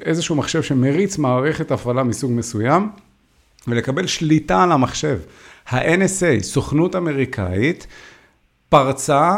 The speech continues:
למחשבים, זאת אומרת, הצליחה לפתח יותר נכון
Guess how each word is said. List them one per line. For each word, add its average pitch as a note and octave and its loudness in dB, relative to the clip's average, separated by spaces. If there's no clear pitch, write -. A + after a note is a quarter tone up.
למחשבים, A#2+ 0
זאת B2 -4
אומרת, B2+ 2
הצליחה D3 0
לפתח A2 -4
יותר C3+ -2
נכון B2+ -2